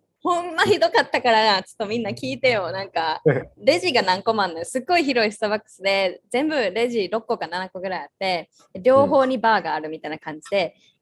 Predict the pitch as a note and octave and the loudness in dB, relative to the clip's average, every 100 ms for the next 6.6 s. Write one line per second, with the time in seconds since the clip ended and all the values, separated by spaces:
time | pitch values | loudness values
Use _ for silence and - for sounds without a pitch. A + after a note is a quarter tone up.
0 | - A#3 C4 - C#4+ D#4+ D4+ C#4+ G#3+ G3 | -4 -4 -2 -2 2 4 4 2 2 4
1 | F#3 F#3 G3 F3+ F3 F3 - D3+ - G3+ | 4 2 -2 -6 -8 -10 -12 -14 -6 -6
2 | - _ _ _ _ - G#3+ B3 C4 C#4 | -6 _ _ _ _ -12 -4 -4 -2 -2
3 | C4+ C#4 D4 C#4+ C#4+ A#3 D#3 E3+ F3 E3+ | 0 0 0 2 0 0 -6 -8 -6 -6
4 | F3+ - _ - B3+ B3+ C4+ C#4 F4+ F#4+ | -6 -10 _ -4 -2 -2 -6 -8 -6 -2
5 | B3 B3 B3 B3 A#3 G3+ F3+ F#3+ F#3 F3 | -2 0 0 2 0 -2 -4 -4 -4 -8
6 | - D#4 D4+ C4 G3 - | 0 4 6 6 2 -2